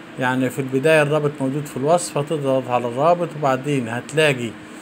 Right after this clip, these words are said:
آه، مكتوب احصل على التذكرة، آه، الآن، آه، وبعد كده طبعًا،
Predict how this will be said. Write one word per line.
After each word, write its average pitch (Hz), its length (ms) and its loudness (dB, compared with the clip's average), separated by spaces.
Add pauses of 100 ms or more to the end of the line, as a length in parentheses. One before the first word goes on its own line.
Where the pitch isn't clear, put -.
(400)
آه، 123 800 2
مكتوب 127 500 -2 (120)
احصل 151 440 0
على 139 540 4
التذكرة، 151 720 0 (800)
آه، 120 540 -2
الآن، 156 520 0 (800)
آه، 123 280 -6
وبعد 139 580 2
كده 143 320 0
طبعًا، 131 500 2